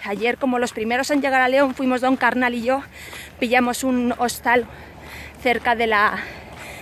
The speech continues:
de la catedral. León Hostel, muy recomendable, por cierto. Eh, al otro le hemos dejado durmiendo, pero bueno, me preocupa poco porque a don Carnal es fácil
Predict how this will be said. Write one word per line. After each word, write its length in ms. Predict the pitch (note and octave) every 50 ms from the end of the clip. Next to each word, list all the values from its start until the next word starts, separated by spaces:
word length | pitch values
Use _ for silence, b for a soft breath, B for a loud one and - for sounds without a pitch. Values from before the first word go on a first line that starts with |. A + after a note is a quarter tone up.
| B
de 100 | - B3+
la 100 | A#3 B3
catedral. 500 | - G#3+ G#3+ - G#3 G3+ G#3+ G#3 G3+ G3 - - - - - - - - - - - - - - - - - -
León 300 | C4 A#3 A#3+ B3+ C#4+ F4 - -
Hostel, 480 | D#4 C#4+ C#4 - - - G3+ F#3+ F#3 F#3+ B B B B B B B B -
muy 120 | A3 A#3+
recomendable, 580 | A#3 C4+ - B3+ A#3+ A3+ G#3+ G3+ F#3 E3+ F3+ G3+
por 160 | - G#3+ -
cierto. 360 | - B3+ A3+ G#3+ - - G3+ - - - - - - B B B B B B B B B B B B B B -
Eh, 100 | C#4 C#4+
al 120 | C#4+ D#4
otro 180 | E4+ E4+ F#4+ G4
le 60 | F#4+
hemos 180 | F4+ F4 E4
dejado 280 | D#4 D4+ E4+ E4+ D4+ D4+
durmiendo, 460 | C#4+ C#4 C4 C#4 D4+ D#4 C#4+ B3+ A#3+
pero 160 | A#3 A#3+ C4
bueno, 180 | C#4+ D4+ C#4+ C#4
me 80 | C4 B3+
preocupa 340 | C#4+ C#4+ B3+ D#4+ - F#4+
poco 340 | F4+ - F#4 F4+ - F#4 F#4+ F#4 - - -
porque 200 | D4+ C#4 C4+ C#4
a 40 | C#4
don 140 | C4+ C#4+
Carnal 400 | C4 D4 C#4 C4+ C#4+ D#4+ E4+ F4
es 140 | E4+ E4 -
fácil 400 | - - C#4 - E4 D4+ C#4 -